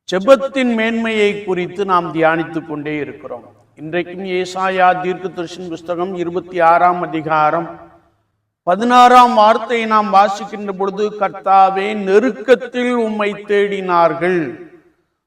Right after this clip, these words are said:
உம்முடைய தண்டனை அவர்கள் மேல் இருக்கையில் அந்தரங்க வேண்டுதல் செய்தார்கள்" என்ற ஒரு வசனத்தை நாம் இங்கே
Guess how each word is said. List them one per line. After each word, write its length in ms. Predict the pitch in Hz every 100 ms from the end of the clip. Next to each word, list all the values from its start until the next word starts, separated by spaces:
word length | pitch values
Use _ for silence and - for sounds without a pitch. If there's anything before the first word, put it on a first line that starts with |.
| -
உம்முடைய 420 | 170 185 185 185
தண்டனை 680 | 190 226 294 330 285 277 262
அவர்கள் 440 | 240 240 226 247
மேல் 420 | 233 240 262 247
இருக்கையில் 720 | 240 233 - 226 214 220 220 180
அந்தரங்க 920 | 175 233 254 285 240 240 233 220 220
வேண்டுதல் 680 | 208 196 214 196 202 196 175
செய்தார்கள்" 1000 | - 180 175 165 147 147 139 160 127 - _ _ _ _ _ _ _ _
என்ற 240 | 156 156
ஒரு 160 | 147 135
வசனத்தை 760 | 131 135 190 196 190 190 185 190
நாம் 300 | 170 151 147
இங்கே 680 | 147 139 139 131 123 -